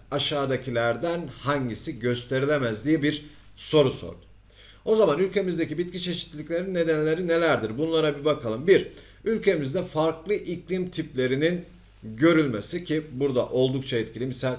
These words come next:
her iklime ait değil mi hocam? Farklı bitki türü vardır. Birazdan göreceksiniz zaten. O zaman iklimin çeşitli olması zaten birebir bitki örtüsünün çeşitli olmasını da etkilemektedir. Zaten dikkat edersen iklim ve bitki örtüsü birbiriyle bağlantılı.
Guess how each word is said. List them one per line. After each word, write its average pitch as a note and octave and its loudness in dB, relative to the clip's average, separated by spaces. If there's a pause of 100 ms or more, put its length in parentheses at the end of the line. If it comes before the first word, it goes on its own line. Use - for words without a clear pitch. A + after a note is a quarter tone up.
(320)
her D#3 6
iklime A#2 -4
ait G#2+ -2
değil D#3+ 6
mi C3 2
hocam? A2+ -2
Farklı A#2 -2
bitki C3+ -10
türü C#3 -4
vardır. A#2+ 0 (100)
Birazdan G#2+ 0
göreceksiniz G#2 -2
zaten. F#2 -6 (280)
O D#3+ 0
zaman C#3 -2
iklimin D#3 -2
çeşitli B2+ -8
olması G#2 -2
zaten B2+ -2 (160)
birebir C#3+ 4 (380)
bitki C#3+ 0
örtüsünün G2 0
çeşitli B2 -6
olmasını C3 -4
da F3 2
etkilemektedir. A#2 -2 (280)
Zaten B2+ 0
dikkat C3+ -6
edersen E3 -6
iklim D#3 -6
ve C3 -2
bitki - -4
örtüsü D3 -2
birbiriyle A#2 -2
bağlantılı. G#2+ 0